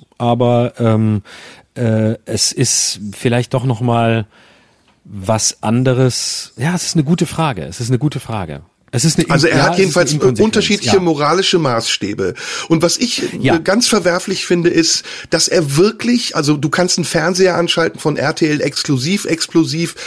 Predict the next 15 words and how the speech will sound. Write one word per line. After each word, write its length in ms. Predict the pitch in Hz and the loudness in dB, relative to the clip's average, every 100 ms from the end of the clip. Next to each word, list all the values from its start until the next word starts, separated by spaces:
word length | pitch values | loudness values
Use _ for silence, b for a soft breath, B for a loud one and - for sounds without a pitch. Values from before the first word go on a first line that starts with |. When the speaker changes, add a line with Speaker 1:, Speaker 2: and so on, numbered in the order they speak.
| B B | B B
Speaker 2:
bis 220 | 156 147 | 2 4
zu 100 | 147 | 4
Lanz, 440 | 135 156 208 208 | 4 2 2 0
bis 180 | 180 - | 0 2
zu 80 | 160 | 4
irgendeiner 300 | 185 220 185 | 4 2 0
kleinen 420 | - 160 156 190 | -2 -2 0 0
Sendung, 380 | 147 170 180 170 | 2 0 0 0
bis 140 | 165 - | 0 0
zu 80 | |
einer 100 | 151 135 | 0 0
Telefonschalte 760 | 143 139 165 208 - 160 156 | 0 0 2 0 0 0 0
mit 120 | 151 | 0
der 100 | 131 | 0
Bild. 380 | 117 147 190 202 | 2 2 2 0